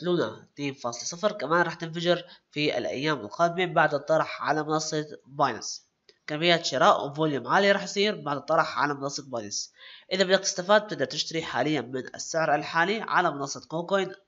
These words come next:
الرابط أسفل الفيديو. أنشئ حساب،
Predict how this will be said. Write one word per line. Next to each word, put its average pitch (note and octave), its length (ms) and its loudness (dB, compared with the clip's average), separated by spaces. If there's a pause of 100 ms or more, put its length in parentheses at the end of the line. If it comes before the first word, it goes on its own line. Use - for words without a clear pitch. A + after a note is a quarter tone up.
الرابط D#3+ 640 2
أسفل D3 300 -2
الفيديو. B2 500 -10 (1120)
أنشئ F#3+ 300 2
حساب، - 520 2